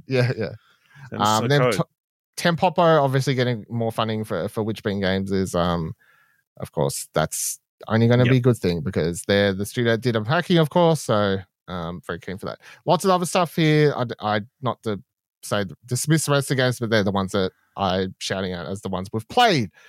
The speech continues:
Speaker 1: we know about, sort of
Speaker 2: Yep.
Speaker 1: thing. But I know there was nothing else here. Oh, I mean, I, I know about Dark Web Streamer, but I've never actually played it.
Speaker 2: No.
Speaker 1: So,
Speaker 2: But that
Speaker 1: um,
Speaker 2: was
Speaker 1: but
Speaker 2: also
Speaker 1: yeah.
Speaker 2: very popular at pax.
Speaker 1: That was very popular at pax. Um, but hopefully the rest of these we'll be playing in a couple months,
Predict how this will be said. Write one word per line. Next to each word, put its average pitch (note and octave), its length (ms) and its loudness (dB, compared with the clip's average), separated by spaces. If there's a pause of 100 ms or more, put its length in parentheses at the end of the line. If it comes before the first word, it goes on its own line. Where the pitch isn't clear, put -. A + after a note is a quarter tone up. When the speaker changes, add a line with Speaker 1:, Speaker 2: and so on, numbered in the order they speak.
(180)
Speaker 1:
we G#2+ 140 -6
know D#3 200 2
about, D2+ 300 -6 (140)
sort - 220 -18
of - 100 -20
Speaker 2:
Yep. G2+ 160 -8
Speaker 1:
thing. - 120 -18
But A1+ 120 -16 (160)
I A2 80 -4
know F#2 160 -6
there A#2 140 2
was D3+ 80 4
nothing D3 260 0
else G2+ 100 -2
here. G#2 260 -2 (160)
Oh, F#3+ 100 4
I A3 80 6
mean, A#3+ 200 4
I, D3 500 2
I D3+ 100 0
know F3 100 4
about D3+ 220 2
Dark B2+ 200 2
Web B2+ 220 -2
Streamer, C3+ 400 -2
but C3+ 160 0
I've G2+ 100 0
never F#2+ 160 -4
actually F#2 260 -6 (100)
played C3+ 560 -2
it. F4 200 -6 (400)
Speaker 2:
No. A2 320 -6
Speaker 1:
So, D2 320 -4 (400)
Speaker 2:
But A2+ 120 -2
that B2 100 2
Speaker 1:
um, G#2+ 60 -2
Speaker 2:
was G#2 100 -2
Speaker 1:
but - 60 2
Speaker 2:
also G2 140 0
Speaker 1:
yeah. - 40 -4
Speaker 2:
very E2+ 160 -4
popular D2 300 -12
at - 60 -18
pax. - 240 -12 (120)
Speaker 1:
That A2+ 80 0
was B2 120 2
very A2 220 2
popular E2 320 -6
at - 60 -20
pax. - 280 -18 (380)
Um, B2+ 220 2
but F#3 100 2
hopefully A3+ 280 2
the A#3 40 6
rest A#3 160 4
of A#3 80 2
these A#3 140 4
we'll A#3+ 160 2
be A#3 140 0
playing A3 340 0
in F3+ 720 0
a - 360 -20
couple C#3+ 200 -4
months, F#2 340 -4